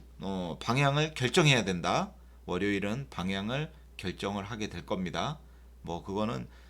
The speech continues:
시초가가 말해주겠죠. 자, 서원. 분봉에서 패턴 나왔네요. 그래서 서원은 시초가에 잘 보시고 공략해 보셔도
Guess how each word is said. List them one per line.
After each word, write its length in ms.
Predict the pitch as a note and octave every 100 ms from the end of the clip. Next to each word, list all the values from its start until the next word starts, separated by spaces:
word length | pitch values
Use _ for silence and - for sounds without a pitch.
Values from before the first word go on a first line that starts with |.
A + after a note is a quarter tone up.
| -
시초가가 520 | - E3+ D#3 F3+ F3 D#3
말해주겠죠. 760 | A#2+ G#2 F2 E2+ - C#3 C3 - - - - - - - - - - - - - - - - - - -
자, 300 | A#2 A2+ F#2+
서원. 520 | - F3+ F#3 D3+ G#2+ - - - - -
분봉에서 560 | B2 D3 E3+ E3+ E3
패턴 320 | E3 F#3+ F#3+ E3
나왔네요. 600 | B2+ G#2+ F#2+ G2+ F3+ G#3+
그래서 280 | G#2 D#2 G#2
서원은 560 | - B2+ B2+ D3 F#3 F#3+ - - -
시초가에 920 | - D#3+ - D#3 C#3+ C#3 D#3 F3+ - - - - -
잘 420 | - F#2+ A#2 A#2+
보시고 640 | - B2 C#3+ B2 B2+ E3+ - - - -
공략해 480 | - A2 A#2 - B2+
보셔도 560 | A2 G2+ G2+ B2+ F3